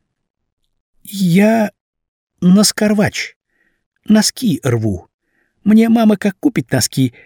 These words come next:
два дня поношу, глядишь, уже дырка на пятке. Тебе, говорит, надо железные носки. Но я и железные разорву. Пойдёмте в шкаф, я покажу, сколько там рваных носков валяется. <laughs> Даже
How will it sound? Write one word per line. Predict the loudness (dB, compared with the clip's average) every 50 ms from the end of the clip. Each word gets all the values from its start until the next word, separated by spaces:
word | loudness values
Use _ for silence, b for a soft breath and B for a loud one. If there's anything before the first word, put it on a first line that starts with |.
| b b -4
два | 0 0 2 2
дня | 2 0 0 0 0 -2
поношу, | -2 -2 0 0 -2 0 2 2 2 2 b b b b b b b b
глядишь, | -2 0 0 2 2 0 -2 -2
уже | 0 0 0 0 0 -2
дырка | -4 -2 0 0 0 0 -2 -4
на | -4 -2
пятке. | -2 -4 -4 -4 -6 -8 -12 -12 -12 -14 _ _ _ _ _ _ _ _ _ _
Тебе, | -2 0 2 2
говорит, | 2 0 0 0 -2 -2 0
надо | 0 0 2 0 0 -2 -4
железные | -4 -2 0 2 2 2 2 0 0 -2 -4 -4 -4 -2
носки. | -2 -2 -2 -4 -6 -6 -6 -6 -8 -10 _ _ _ _ _ _ _ _ _ _
Но | 0 2 4
я | 4 4 4
и | 2 2 2
железные | 0 0 0 2 2 2 2 2 0 0 0 0 0
разорву. | 0 0 0 0 0 0 0 -2 -4 -8 _ _ _ _ -20 -20 -20 -20 _ _ _ _ _ -20 -20 _ _ _
Пойдёмте | 0 0 2 2 2 2 0 0 -4
в | -6 -6
шкаф, | -4 -2 -2 -4 -2
я | -4 -6 -6 -6 B B B B
покажу, | -6 -2 -2 -2 -2 -2 -4
сколько | -4 -2 -2 -2 -2 -4 -4
там | -2 -2 -4 -4 b b b b
рваных | -2 -2 0 2 2 0 0 -2 -2 -2
носков | -4 -4 -2 -2 -2 -2 -4 -4
валяется. | -2 -2 0 0 0 -2 -4 -6 -6 -6 -6 -6 B B B B B B
<laughs> | B -6 -6 -6 -2
Даже | 0 0 0 0 -2 -4 -8 -10